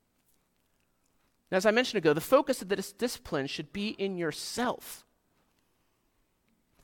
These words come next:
Talking about subjects like this, it can be common that as I'm speaking that there might be people coming to mind that you wish would take this to heart. Like, "Man, they really, this person really needs to learn to submit." You know,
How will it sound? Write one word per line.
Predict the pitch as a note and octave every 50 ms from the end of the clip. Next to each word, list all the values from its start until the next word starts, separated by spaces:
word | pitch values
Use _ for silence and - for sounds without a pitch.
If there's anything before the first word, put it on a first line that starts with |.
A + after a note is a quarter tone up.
| _ _ _ _ _ _ _ _ _ _ _ _
Talking | - - C#4+ C#4+ - B3+ A#3
about | A3 G3+ G3
subjects | - B3 A#3+ A#3+ A3+ G3+ - -
like | E3+ D#3 -
this, | E3+ E3+ E3 -
it | - -
can | - A3 G#3+ G#3
be | G3 F#3
common | - - - - B3 B3+ A3+ F3 D#3+
that | D#3+ E3+
as | F3 F3 E3+
I'm | G3+ F3 E3+
speaking | - - - A3 A3 - A3+ G3+ G3
that | F3+ - -
there | - F#3 F3+
might | E3+ F#3+ A#3 -
be | A3 G3+
people | E3+ - - G#3+ - - A3 G3
coming | - - G#3 G3+ G3 G3 F#3+ F#3
to | - F#3
mind | D#3+ D#3 F3 F3+ D#3+ C3 E2+ - - - - _ _ _ _ _ _ _ _ _
that | - D#3 - -
you | F#3+ F#3+
wish | F3 F3+ F#3 - -
would | E3+ D3+ -
take | - E3 D#3+ -
this | - D3+ -
to | - B2+
heart. | B2 D#3 C#3 A2+ -
Like, | C3 B2+ B2+ -
"Man, | D#3 D#3 D#3 D#3+
they | F3+ G3
really, | G3+ G#3 G#3 G3 F#3+ F#3 F3
this | F3+ A3+ A3+ -
person | - - F#3 E3+ - - D3+ D3 C#3+
really | D3+ D3+ D3 C3+
needs | C3+ C3+ C#3 C3 -
to | - C#3+
learn | C3 C3 C3 B2 A#2+ A#2+ B2
to | - -
submit." | - - - A2+ A#2+ A#2 - - - _
You | D3 C3
know, | B2+ B2+ C#3+